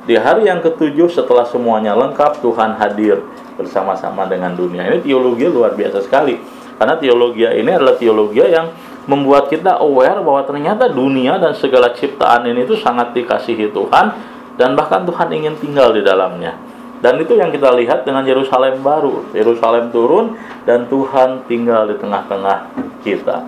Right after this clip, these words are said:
Maka tidak ada lagi sakit penyakit, mencret dan lain sebagainya. Gitu ya, hilang karena <laughs> kesempurnaan Tuhan. Begitu kan? Nah, jadi, em, seperti itu, ya. Nah, jadi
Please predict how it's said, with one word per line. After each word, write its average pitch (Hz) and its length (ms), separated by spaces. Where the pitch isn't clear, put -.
Maka 98 320
tidak 98 320
ada 98 80
lagi 98 400
sakit 95 320
penyakit, 98 560
mencret 98 480
dan 98 160
lain 95 80
sebagainya. 107 720
Gitu 107 240
ya, 117 160
hilang 135 400
karena 110 340
<laughs> - 60
kesempurnaan 123 720
Tuhan. 120 380
Begitu 123 320
kan? 170 160
Nah, 123 160
jadi, 160 220
em, 156 640
seperti 165 320
itu, 185 180
ya. 160 340
Nah, 120 320
jadi 202 400